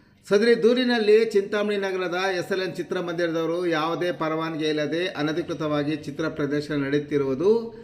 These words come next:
ಸದರಿ ಚಿತ್ರಮಂದಿರದ ಪರವಾನಗಿ ಇಲ್ಲದೆ ಚಿತ್ರ ಪ್ರದರ್ಶನ ನಡೆಯುತ್ತಿರುವ ಬಗ್ಗೆ ಸಂಬಂಧಪಟ್ಟ ತಹಶೀಲ್ದಾರ್ ಪೊಲೀಸ್ ಇಲಾಖೆಗೆ ದೂರು ನೀಡಿದರು. ಅವರು ಚಿತ್ರಮಂದಿರ ಮಾಲಕರ ಹತ್ರ ಶಾಮೀಲಾಗಿ ಯಾವುದೇ ಕ್ರಮ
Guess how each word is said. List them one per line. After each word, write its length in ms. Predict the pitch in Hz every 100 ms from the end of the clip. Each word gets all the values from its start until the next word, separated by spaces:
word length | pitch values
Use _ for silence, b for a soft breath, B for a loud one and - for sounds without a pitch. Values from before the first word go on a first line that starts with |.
| B B B -
ಸದರಿ 260 | 196 214
ಚಿತ್ರಮಂದಿರದ 680 | 208 202 226 226 214 208 196
ಪರವಾನಗಿ 500 | 190 180 185 190 185
ಇಲ್ಲದೆ 280 | 180 175 180
ಚಿತ್ರ 280 | 156 160 180
ಪ್ರದರ್ಶನ 380 | 165 175 165 165
ನಡೆಯುತ್ತಿರುವ 480 | 156 151 165 165 156
ಬಗ್ಗೆ 260 | 147 160
ಸಂಬಂಧಪಟ್ಟ 760 | 151 151 170 170 170 165 139 160 160 160
ತಹಶೀಲ್ದಾರ್ 640 | 147 147 156 147 156 170 - B B B -
ಪೊಲೀಸ್ 320 | 160 170 156
ಇಲಾಖೆಗೆ 480 | 165 156 151 147 127
ದೂರು 200 | 170 160
ನೀಡಿದರು. 800 | 156 147 147 202 220 123 B B B -
ಅವರು 300 | 170 180 208
ಚಿತ್ರಮಂದಿರ 720 | 185 208 202 196 185 180 175
ಮಾಲಕರ 460 | 160 170 160 170
ಹತ್ರ 380 | 165 170 151 156 165 160
ಶಾಮೀಲಾಗಿ 580 | 156 156 165 156 156 160
ಯಾವುದೇ 300 | 143 160 165
ಕ್ರಮ 280 | 156 143